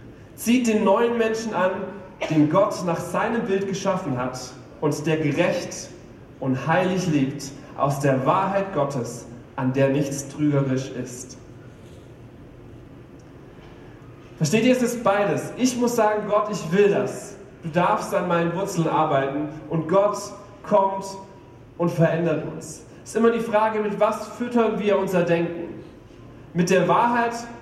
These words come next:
oder mit der Lüge? Welches Buch lesen wir? Lesen wir die Bibel oder lesen wir Brigitte? <laughs> Oder weiß nicht, was man so, was man so liest heutzutage. Was, womit füttern wir uns? Welcher Lüge glauben wir, welcher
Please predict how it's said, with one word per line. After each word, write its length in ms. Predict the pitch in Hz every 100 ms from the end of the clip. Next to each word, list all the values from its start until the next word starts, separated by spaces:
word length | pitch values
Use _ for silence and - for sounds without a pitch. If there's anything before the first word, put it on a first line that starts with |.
| -
oder 180 | 185 185
mit 200 | 190 180
der 100 | 175
Lüge? 380 | 185 180 147
Welches 340 | 160 214 208 -
Buch 220 | 214 -
lesen 320 | 185 175 143
wir? 100 | 120
Lesen 240 | 127 170 180
wir 60 |
die 80 | 165
Bibel 580 | 160 208 233 240 240 -
oder 200 | 175 170
lesen 280 | 170 175 170
wir 240 | 165 170 170 - - - - -
Brigitte? 400 | 151 143 147 135 - - -
<laughs> 280 | - -
Oder 160 | - -
weiß 200 | 123 127
nicht, 100 | -
was 140 | 117
man 100 | 123
so, 240 | 113 113 113 - - -
was 160 | 139 135
man 120 | 143
so 120 | 147
liest 300 | 143 147 143
heutzutage. 540 | 139 - 135 123 117 - - - - - -
Was, 260 | 147 196 294 - - - -
womit 280 | 240 247 247
füttern 600 | - 254 254 226 202 170
wir 240 | 190 180 160
uns? 520 | 143 - - - - - -
Welcher 520 | 143 202 226 214 202 208 - - - -
Lüge 340 | 156 226 220
glauben 400 | - 196 190 190
wir, 120 | 185
welcher 440 | 156 156 170 131